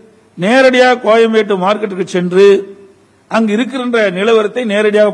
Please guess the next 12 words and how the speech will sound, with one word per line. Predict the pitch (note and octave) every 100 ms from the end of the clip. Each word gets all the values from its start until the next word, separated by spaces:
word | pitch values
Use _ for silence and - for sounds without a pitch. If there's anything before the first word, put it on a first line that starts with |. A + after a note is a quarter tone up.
| F#3
பார்வையிட்டார். | F3+ E3+ E3 D3 - - _ _ _ _ _ _ _ _ _ A3
அப்பொழுதும் | G3+ B3+ C4+ C#4 B3
அங்கு | A3 A3+
இருக்கின்ற | A#3 A#3 A3+ G3+ F#3+
சங்க | G#3+ A#3 G#3 F3
நிர்வாகிகளிடத்திலே | F#3 A3+ G#3 G3+ G3 G#3 F#3+
சொன்னார், | F3+ F#3+ G#3 G#3 G#3 - - _ _ F#3
"இங்கே | G#3+ F3 F3+
அதிக | G#3+ C4+
அளவிலே | A#3 A3+ A3 F#3+ F3+
மக்கள் | - G3 F#3+
குழுமுகின்றார்கள், | F#3+ G#3 G3 F#3+ F#3 G3